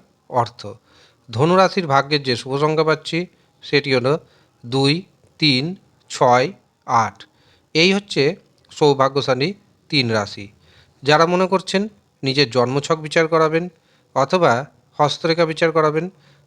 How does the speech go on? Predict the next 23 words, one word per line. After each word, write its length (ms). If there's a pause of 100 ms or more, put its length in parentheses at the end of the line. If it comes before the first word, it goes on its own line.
(100)
তারা 380 (360)
নিচের 320
দেওয়া 400 (340)
WhatsApp 340
বুকিং 320
নাম্বারে 440 (320)
যোগাযোগ 440 (300)
করে 200
নেবেন। 320 (500)
যদিও 520 (360)
সামান্য 440
অর্থ 280
আপনাকে 500 (420)
পারিশ্রমিক 540
হিসাবে 380 (320)
প্রদান 320
করতে 340
হবে। 280 (480)
যারা 240
ইচ্ছুক 420 (340)
তারাই 280
যোগাযোগ 420
করবেন। 380